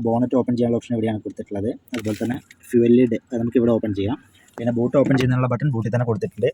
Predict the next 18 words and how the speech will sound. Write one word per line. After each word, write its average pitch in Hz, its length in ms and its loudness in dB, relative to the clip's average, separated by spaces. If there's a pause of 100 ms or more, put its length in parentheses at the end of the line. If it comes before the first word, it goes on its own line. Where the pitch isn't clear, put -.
(120)
അതുകൂടാതെ 113 420 2 (560)
കീയിലും 139 320 4
ഉണ്ട് 117 160 2
ഒരു 107 100 6
ബട്ടൺ. 95 220 -4 (280)
ആ, - 20 -2 (340)
കീയിലുള്ള 117 360 4
ഈ - 80 6
ബട്ടൺ 113 200 -2
പ്രസ് 110 160 -2
ചെയ്തിട്ട് 113 260 0
നമുക്ക് 113 220 -6
ബൂട്ട് 107 200 -2
ഓപ്പൺ 101 200 -6
ചെയ്യാൻ 92 180 -4
പറ്റും. - 200 -12 (160)
ഓക്കെ, 107 160 0 (2000)
പിന്നെ 147 220 -2